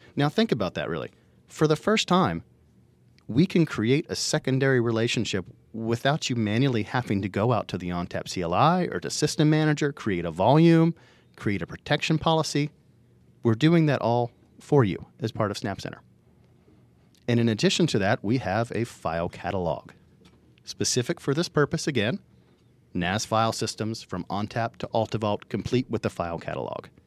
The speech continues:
So that means in our test, I think we're now somewhere around five billion files in our index, and we're getting results in under a second. So you can have,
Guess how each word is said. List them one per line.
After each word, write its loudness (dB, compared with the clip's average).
So -4
that 2
means 0
in -2
our 2
test, -2
I 0
think -2
we're 0
now 0
somewhere 0
around 0
five -2
billion 2
files 0
in -2
our -2
index, -6
and 0
we're 0
getting 2
results -2
in -8
under -2
a -4
second. -6
So -10
you -4
can -4
have, -4